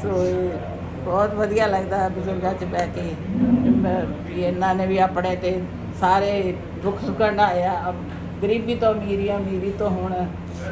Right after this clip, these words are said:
ਐਸ ਅਵਸਥਾ 'ਚ ਆਏ ਹੋਏ। ਸੋ ਮੈਂ ਇਹਨਾਂ ਦਾ,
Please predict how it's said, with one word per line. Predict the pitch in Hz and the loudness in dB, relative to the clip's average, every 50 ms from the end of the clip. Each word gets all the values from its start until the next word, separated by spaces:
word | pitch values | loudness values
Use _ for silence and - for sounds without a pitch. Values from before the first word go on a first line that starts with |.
| 170 - 170 | -2 0 2
ਐਸ | 175 180 180 180 | 2 2 2 2
ਅਵਸਥਾ | 180 185 185 180 180 - 180 190 196 | 2 2 2 2 2 2 0 0 0
'ਚ | 180 185 | 0 0
ਆਏ | 175 175 175 175 | 0 2 2 2
ਹੋਏ। | 175 180 185 | 0 0 -2
ਸੋ | 180 175 175 175 175 | -2 -2 -2 -2 -2
ਮੈਂ | 180 185 180 165 170 | -2 -2 -2 -2 -4
ਇਹਨਾਂ | 165 165 170 170 | -4 -4 -4 -2
ਦਾ, | 165 170 165 165 160 | -2 -2 0 0 -2